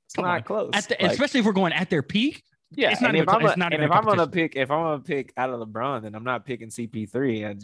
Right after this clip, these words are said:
Speaker 2: 'cause it doesn't matter 'cause LeBron's gonna run my point. <laughs>
Speaker 1: Exactly.
Speaker 2: So
Speaker 1: Exactly.
Speaker 2: it doesn't matter.
Speaker 1: Oh, no, that's another rule. Okay, so you can't, so you can pick them, and then however you were,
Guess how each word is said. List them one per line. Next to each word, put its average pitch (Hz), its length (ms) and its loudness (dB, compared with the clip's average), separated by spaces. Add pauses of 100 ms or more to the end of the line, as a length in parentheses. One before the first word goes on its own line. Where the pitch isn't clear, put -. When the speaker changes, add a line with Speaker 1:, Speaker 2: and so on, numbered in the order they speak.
Speaker 2:
'cause 117 140 -4
it 117 100 -4
doesn't 120 220 -2
matter 127 200 -2
'cause 110 100 -12
LeBron's 117 420 -6
gonna 113 120 -2
run 110 180 -6
my 107 120 -6
point. 117 300 -8 (120)
<laughs> - 180 -4
Speaker 1:
Exactly. 135 440 -2 (280)
Speaker 2:
So - 120 -2
Speaker 1:
Exactly. 135 120 4
Speaker 2:
it 127 40 0
doesn't 143 260 2
matter. 151 280 0
Speaker 1:
Oh, - 60 -20 (160)
no, 185 180 2
that's 165 260 0
another 208 280 0
rule. 160 240 -2
Okay, 139 260 -2
so 151 440 -4
you 131 200 -6
can't, 143 420 -6
so 175 120 -2
you 151 180 0
can 202 140 -4
pick 170 280 -6
them, 131 360 -4
and 139 140 -6
then 139 120 -4
however 147 340 -4
you 160 160 -2
were, 139 160 -6